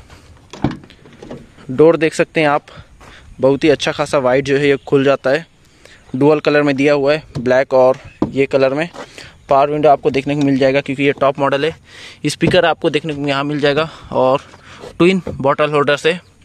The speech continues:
साथ आप एक, एक liter का और एक आधा liter का bottle इसमें रख सकेंगे। Normal जो classic design होता है हमारा lock का, वो दिया हुआ है इसमें। और front का जो seat है, वो मैं अपने height के हिसाब से adjust कर रखा हूँ अभी।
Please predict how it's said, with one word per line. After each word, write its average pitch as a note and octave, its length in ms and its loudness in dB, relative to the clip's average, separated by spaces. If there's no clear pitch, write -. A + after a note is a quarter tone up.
साथ C#3 300 -4
आप C#3+ 180 -4
एक, B2+ 180 -4
एक C#3 300 -2
liter D3+ 260 0
का E3+ 140 2
और C3+ 100 4
एक - 140 -2
आधा A#2+ 200 -2
liter B2 260 -4
का A#2+ 100 -2
bottle A#2+ 240 0
इसमें D3 260 -8
रख C#3 140 -4
सकेंगे। G#2+ 420 -10
Normal C#3+ 320 0
जो D3 140 -4
classic C3+ 420 -6
design C3+ 300 0
होता C3+ 180 -2
है C3+ 80 2
हमारा B2 340 -2
lock B2+ 240 0
का, D3 100 -2
वो B2+ 200 0
दिया C3+ 220 2
हुआ C3 180 2
है B2 80 2
इसमें। C#3 280 -6
और B2+ 60 0
front F3+ 300 -2
का F#3+ 80 2
जो F3+ 120 0
seat F3 200 -2
है, F3+ 60 2
वो E3 60 0
मैं D#3 100 0
अपने D#3 200 -6
height C#3+ 240 -2
के D#3 80 -4
हिसाब C#3+ 220 -2
से - 120 -4
adjust C3+ 420 -2
कर D#3+ 120 2
रखा D3+ 240 -4
हूँ C3 140 -4
अभी। B2+ 200 -4